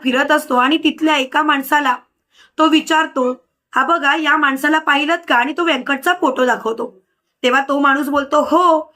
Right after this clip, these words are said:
हे काय, त्याचं समोरचंच घर आहे, तो घरात जा ना."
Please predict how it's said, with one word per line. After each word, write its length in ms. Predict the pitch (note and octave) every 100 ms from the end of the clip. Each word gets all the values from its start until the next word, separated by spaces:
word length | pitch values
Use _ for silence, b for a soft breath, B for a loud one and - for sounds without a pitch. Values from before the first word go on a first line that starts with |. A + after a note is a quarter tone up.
| b
हे 200 | b E4+
काय, 280 | G4 F4 B3+
त्याचं 260 | D4 D4 E4
समोरचंच 600 | E4+ C#4+ C#4+ E4+ F4 D#4+
घर 240 | C4 A#3+ -
आहे, 260 | - A#3+ E4+
तो 140 | F#4
घरात 300 | D#4 D4 B3 A3
जा 180 | C#4 D#4+
ना." 120 | D4+